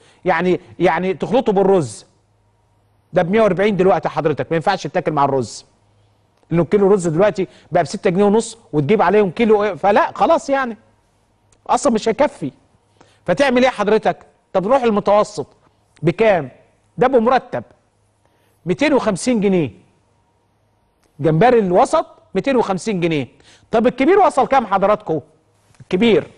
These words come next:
وصل حضراتكم ربعمية وخمسين جنيه.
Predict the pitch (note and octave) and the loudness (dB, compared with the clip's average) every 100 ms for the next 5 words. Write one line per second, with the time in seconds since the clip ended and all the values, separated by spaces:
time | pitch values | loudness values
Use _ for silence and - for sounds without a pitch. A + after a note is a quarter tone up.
0 | _ _ _ _ _ _ _ G#3 D4 D4+ | _ _ _ _ _ _ _ 0 0 0
1 | B3 G#3+ G3+ C#4 - A#3 - G#3+ G3+ G#3 | 0 0 2 0 0 -6 -2 0 2 2
2 | C#4+ A#3+ G#3+ F#3+ A#3+ A3+ F#3+ E3+ | 2 2 -2 -8 -6 -4 -2 -4